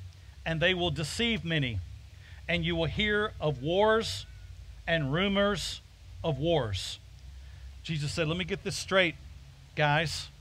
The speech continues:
And he says it to us today. There is going to be increasing tension.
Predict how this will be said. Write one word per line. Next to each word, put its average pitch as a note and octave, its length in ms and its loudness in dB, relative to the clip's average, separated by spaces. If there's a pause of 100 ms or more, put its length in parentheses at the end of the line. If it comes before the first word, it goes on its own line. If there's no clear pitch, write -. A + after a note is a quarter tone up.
(920)
And C3+ 80 -2
he C#3+ 40 0
says E3 300 0
it E3 100 -10
to E3+ 120 -4
us D#3+ 420 2 (180)
today. D3 420 2 (1700)
There G3+ 180 6
is D#3 120 0
going A#3 340 6
to G#3+ 80 2
be G#3+ 340 2
increasing G3 800 2
tension. D#3 640 2